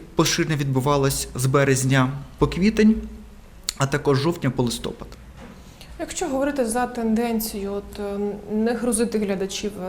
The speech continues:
Speaker 2: цифрами, а яка наразі тенденція захворюваності?
Speaker 1: А, наразі у нас, е, захворюваність трохи стабілізувалась, а,
Speaker 2: Мгм.
Speaker 1: але як по-, е, з,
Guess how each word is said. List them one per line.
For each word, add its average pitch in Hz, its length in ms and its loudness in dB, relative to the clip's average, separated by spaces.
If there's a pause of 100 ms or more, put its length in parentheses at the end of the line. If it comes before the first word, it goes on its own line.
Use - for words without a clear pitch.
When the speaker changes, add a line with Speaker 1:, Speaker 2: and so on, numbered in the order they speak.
Speaker 2:
цифрами, 226 640 -4 (440)
а - 100 -8
яка 220 260 -4
наразі 214 280 -2
тенденція 196 540 -4
захворюваності? 180 840 -10 (340)
Speaker 1:
А, 131 300 2
наразі 139 500 4
у 127 80 2
нас, 127 520 0
е, 110 180 -2 (540)
захворюваність 127 920 0
трохи 139 260 0
стабілізувалась, 131 880 -2 (500)
а, 143 100 0
Speaker 2:
Мгм. 147 320 2
Speaker 1:
але 156 220 2
як 143 200 0
по-, 135 540 2
е, - 140 -12 (680)
з, - 460 -2